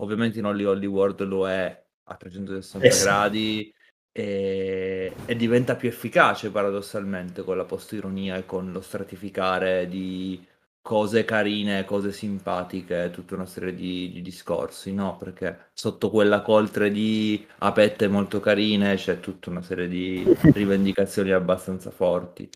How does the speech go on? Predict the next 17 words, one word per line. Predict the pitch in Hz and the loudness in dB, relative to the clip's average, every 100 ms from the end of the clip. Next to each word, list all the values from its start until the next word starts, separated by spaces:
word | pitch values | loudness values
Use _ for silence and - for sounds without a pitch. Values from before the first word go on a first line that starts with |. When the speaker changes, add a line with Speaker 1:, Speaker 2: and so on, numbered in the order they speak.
| _ _ _ | _ _ _
Speaker 1:
che | - | 0
diventano | 113 120 113 120 | 6 6 8 6
molto | 113 113 117 | 8 6 4
più | 113 117 120 123 120 | 2 4 6 8 8
efficaci | 110 - 104 107 107 110 117 110 110 | 8 2 4 8 8 6 2 2 4
e | 101 101 | 6 6
presenti | 98 - 95 95 92 101 101 107 107 104 | 4 2 2 4 4 2 0 0 2 4
e | |
prestanti | 98 - - - 95 101 101 98 107 110 110 - - | 4 0 -4 0 0 2 0 -2 0 0 -2 -8 -10
quando | - 87 101 104 | -4 -2 2 2
appunto | 101 95 98 98 113 107 98 | 0 -2 -2 0 4 6 4
collocate | 92 87 95 95 87 90 101 | 2 2 2 0 -2 -2 0
in | |
un | 98 92 92 | 0 -2 -6
contesto | - 101 95 92 - 101 95 | -2 0 2 0 0 -4 -2
più | 101 95 98 | 0 0 0
giocoso, | 101 98 98 92 98 101 101 98 98 98 | 0 2 6 8 8 6 8 10 8 6